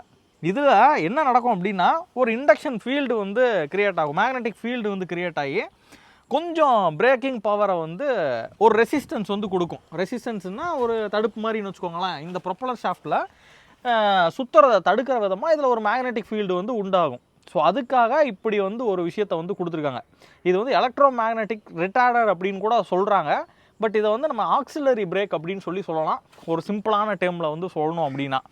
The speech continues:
இப்போ இந்த ப்ரொப்பல்லர் ஷாஃப்ட் இருக்கு பாத்தீங்களா, இந்த ப்ரொப்பல்லர் ஷாஃப்ட்ல கப்ளிங்ல மட்டும் இந்த பிரேக் வந்து அப்ளை ஆகிற மாதிரி இருக்கும். நார்மலா உங்களுக்கு முன்னாடி வீலுக்கும் பின்னாடி வீலுக்கும், ஆ, டிரைவர் வந்து பிரேக் அப்ளை பண்ணும்போது பிரேக் அப்ளை ஆகும். ஆனா இதுல வழியா தான் வந்து உங்களுக்கு பின்னாடி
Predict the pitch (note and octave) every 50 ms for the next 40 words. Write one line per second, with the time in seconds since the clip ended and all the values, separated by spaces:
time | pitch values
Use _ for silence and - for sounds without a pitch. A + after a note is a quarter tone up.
0 | _ _ - - _ _ _ - A3 G#3+ A#3 A3+ A3 G#3+ G#3 G3 F#3 F3+ F#3 F#3+
1 | G3+ - G#3 G#3 A#3+ C#4 C4 A#3 - A3+ F#3+ - G3 F#3+ F3 E3+ F3+ E3 E3 F3
2 | A3 A3+ F3+ G#2+ F#2 - _ _ - F3+ A#3 C#4+ D4+ C#4+ C#4 C4 B3 A3 G3 F3
3 | E3 - G3 G3 B3 C#4 B3+ - - G3+ F#3 - C#4 C4+ - G3 G3 - E4 D4+
4 | C#4+ C4 A3+ G3+ G3+ G#3 - D4+ B3 G3 F#3 F3 D3 D#3+ G3 G#3+ G3+ - F#3+ G3
5 | G#3+ E3 - F#3 F3 F3 E3+ E3 E3 D#3+ E3 E3 D#3+ D3+ C#3+ C3+ A#2+ A#2+ - _
6 | _ _ _ _ _ _ _ _ _ _ _ _ - C#3+ F3+ A#3+ D4+ D#4 D#4 D4+
7 | C#4 G#3+ F#3+ G#3 B3 C#4+ B3+ G3+ F#3 F#3 G3 G3 F#3 F#3+ F#3 F3+ G#3 A#3+ C4+ C#4
8 | B3+ A#3+ A#3+ B3 C4 G#3+ A#3+ A3 A#3+ A#3 A3 G#3 G3+ F#3+ F3+ F3+ D#3+ E3+ G3+ C4
9 | D#4 D#4 - - - E3+ F3 E3+ E3+ D#3+ D#3 D#3 D3 D#3+ G3+ A#3 C4 A#3+ B3+ C4
10 | A3 F#3+ G#3+ A#3 A3+ G#3 G3 A3+ A3 G3 G3+ A3 A#3+ F#3+ D3+ F#3+ A3 A3 A3 -
11 | - - A#3 G3+ F#3 E3+ D#3 D3 D3+ G#3+ D#4 F#4 - _ _ - F#3 G#3 A#3+ C4+
12 | D#4+ F#4 F4+ - - F#3+ A#3 C4+ D4+ D#4 D4+ D4 C4+ C4+ C4 C#4 C#4 C4 D4 D4
13 | C4 B3+ C4 B3 A3+ A3 G3 - A3+ B3 A#3+ A3+